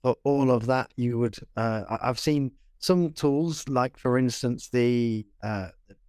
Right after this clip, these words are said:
kind of portrait face replicator thing, training a model on your own face. I've seen tools going for ten, twelve dollars per training set. So just to train your face once, uh, it would, could cost you that. So getting all of that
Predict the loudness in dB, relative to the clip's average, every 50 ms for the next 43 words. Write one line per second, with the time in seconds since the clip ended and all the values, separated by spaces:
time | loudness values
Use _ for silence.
0 | -12 _ -2 -2 -2 -2 0 2 2 2 2 2 2 2 2 2 0 -2 0 2
1 | 2 2 0 -4 -6 -6 -4 -2 -2 -2 -2 0 -2 -4 -2 0 -2 -2 -2 0
2 | 0 0 0 0 0 -2 -2 -2 0 0 -2 -2 0 0 0 0 2 2 2 2
3 | 2 0 2 2 2 2 2 2 0 0 -2 -4 -6 -8 _ _ _ _ _ _
4 | _ _ 2 2 2 2 0 -2 -4 -4 -2 -2 0 0 0 0 0 -2 -2 -2
5 | -2 -2 0 0 0 2 0 -4 -2 0 0 0 0 -2 _ _ _ _ _ _
6 | _ _ _ _ _ _ _ _ _ -2 0 2 2 2 0 -2 -6 -2 2 4
7 | 4 4 4 2 -2 -2 0 0 2 2 0 -2 -4 -2 0 2 2 2 0 -2
8 | -6 _ _ _ _ _ _ _ _ -4 -2 0 2 2 2 0 0 -2 -4 -6
9 | -10 _ _ -20 _ _ -8 -6 -6 -6 -6 -10 -18 -20 -20 _ _ _ _ _
10 | 0 2 2 2 0 -2 -2 -2 -4 -6 -2 -2 0 0 2 2 0 0 2 0
11 | 0 0 0 0 0 0 0 0 -4 -8 -12 -12 -12 -12 -14 _ _ _ _ _
12 | _ _ _ _ _ -4 -2 -2 -2 -4 -6 -10 -14 -12 -4 -2 -2 -2 0 0
13 | 0 0 0 0 -4 -4 -4 -4 -4 -4 -2 -2 -2 -4 -6 -6 -4 -4 0 0
14 | 0 0 2 2 2 2 2 0 0 -2 -2 0 0 -2 -2